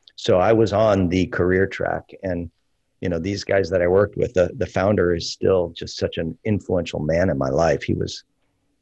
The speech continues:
he spoke so much goodness into me and offering me the job when I was really in my teens, and, and that's a, a whole nother story. But it was at the Promise Keeper event where I really just felt like,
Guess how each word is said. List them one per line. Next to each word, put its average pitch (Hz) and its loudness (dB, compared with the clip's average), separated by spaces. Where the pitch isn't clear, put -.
he 98 -6
spoke - -2
so - 0
much 85 -2
goodness 82 -2
into 80 -4
me 76 -6
and 82 -2
offering 90 2
me 82 0
the 85 -2
job 87 0
when 82 -6
I 85 -10
was - -8
really 95 0
in 85 -2
my 76 -6
teens, 90 -4
and, 87 -8
and 98 0
that's 90 -2
a, 95 0
a 90 -4
whole 92 2
nother 87 -2
story. 92 2
But - 0
it 117 2
was 127 2
at - 0
the - -6
Promise 131 0
Keeper 87 -4
event 85 -4
where 98 -2
I 98 2
really 101 4
just 95 -4
felt 101 0
like, - -12